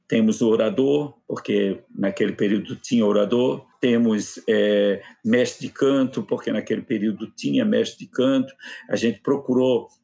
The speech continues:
dar nome, assim, temos pastora, temos percussão daquele período, tentamos fazer a levada daquele período, tentamos fazer a batida no cavaco naquele período,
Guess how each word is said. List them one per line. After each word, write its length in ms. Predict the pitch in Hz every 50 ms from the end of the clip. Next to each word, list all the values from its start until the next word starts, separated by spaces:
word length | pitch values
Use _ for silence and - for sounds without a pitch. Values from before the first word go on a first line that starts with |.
| _ _
dar 180 | - 139 139 139
nome, 560 | 131 131 131 135 147 147 147 139 127 117 110
assim, 600 | 110 104 - - - 127 131 131 131 131 127 120 -
temos 260 | - 147 147 143 131 -
pastora, 960 | - - 123 - - - - _ 147 139 139 143 139 135 127 127 117 101 - - - - - _ _
temos 280 | - 151 143 139 131 -
percussão 800 | - - 151 - - - - 123 - - - - 165 170 180 165
daquele 580 | 139 131 135 - - 170 196 208 214 202 180
período, 840 | 151 - - 117 117 110 123 143 156 156 151 143 123 120 120 117 110 -
tentamos 460 | _ 151 147 131 131 170 170 180 160 -
fazer 380 | - - 143 131 - 147 160
a 60 | 151
levada 720 | 143 143 151 160 156 - - - 202 220 240 247 233 170 151
daquele 420 | 127 135 135 - - 143 139 131 120
período, 720 | - - 117 113 110 120 143 156 151 147 123 123 123 - - _
tentamos 380 | - 143 139 - 160 156 147 -
fazer 240 | 156 139 - 156
a 60 | 143 -
batida 520 | 123 135 127 - - - 226 - 185 185
no 120 | 175 165 -
cavaco 480 | - 151 135 - - 160 165 160 -
naquele 220 | 131 131 - 135 120
período, 600 | - - 127 117 113 135 147 147 135 123 127